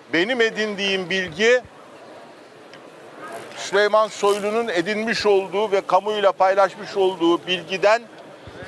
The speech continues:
oldukça farklı gözüküyor. Ama her halükarda Zafer Partisi'nin Suriye'nin Türkiye için bir güvenlik tehdidi olduğu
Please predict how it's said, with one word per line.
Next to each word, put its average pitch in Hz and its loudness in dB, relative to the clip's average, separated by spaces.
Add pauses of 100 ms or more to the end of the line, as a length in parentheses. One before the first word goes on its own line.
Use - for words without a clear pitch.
(280)
oldukça 214 2 (520)
farklı 190 0
gözüküyor. 180 2 (1500)
Ama 196 4
her 247 4
halükarda 202 2 (1400)
Zafer 196 2
Partisi'nin 214 0 (1080)
Suriye'nin 226 0
Türkiye 214 0
için 214 -2
bir 202 0
güvenlik 208 0
tehdidi 202 0
olduğu 196 4